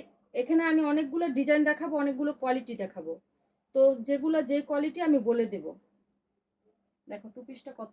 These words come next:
সুন্দর, ঠিক আছে? টু পিসের কাজটা দেখো, চিকন করা, পুরা বডিতে কিন্তু চিকন করে এখানে কাজ করা আছে। কামিজের নিচ, এটা কিন্তু কামিজ,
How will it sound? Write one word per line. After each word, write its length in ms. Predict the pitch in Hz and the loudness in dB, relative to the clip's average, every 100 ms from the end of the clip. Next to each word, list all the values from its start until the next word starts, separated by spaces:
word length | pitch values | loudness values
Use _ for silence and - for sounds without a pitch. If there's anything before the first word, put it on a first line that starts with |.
| 233 | -18
সুন্দর, 320 | - 185 311 320 _ _ _ _ _ _ _ _ _ _ _ _ _ _ _ _ _ _ _ _ _ _ _ | -18 -16 -16 -20 _ _ _ _ _ _ _ _ _ _ _ _ _ _ _ _ _ _ _ _ _ _ _
ঠিক 140 | - 226 233 | -20 -18 -18
আছে? 160 | _ 254 _ _ _ _ _ | _ -20 _ _ _ _ _
টু 60 | 269 254 | -16 -10
পিসের 240 | 277 302 254 | -6 -4 -4
কাজটা 260 | 240 269 247 | -4 -4 -4
দেখো, 180 | 233 302 302 - | -4 -6 -8 -10
চিকন 280 | 254 302 302 - | -4 0 0 0
করা, 140 | 240 180 - | -2 -2 -6
পুরা 220 | 269 302 247 | -4 -2 4
বডিতে 280 | 233 226 254 269 | 2 2 -4 -6
কিন্তু 180 | 285 285 - | -6 -6 -12
চিকন 260 | 247 277 269 - | -8 -6 -6 -6
করে 180 | 285 302 320 _ _ - | -4 -4 -6 _ _ -12
এখানে 220 | 220 254 254 | -4 -4 0
কাজ 140 | 233 233 262 | 0 -2 -4
করা 160 | 254 254 | 0 -2
আছে। 160 | 247 330 381 _ _ _ _ _ _ _ - | -2 -8 -10 _ _ _ _ _ _ _ -8
কামিজের 400 | 220 233 254 240 233 | -4 -2 -2 -2 -2
নিচ, 200 | 226 - - _ | -4 -6 -20 _
এটা 120 | - 233 | -10 -4
কিন্তু 140 | 254 262 | -2 -2
কামিজ, 320 | 247 247 185 | 0 -2 -2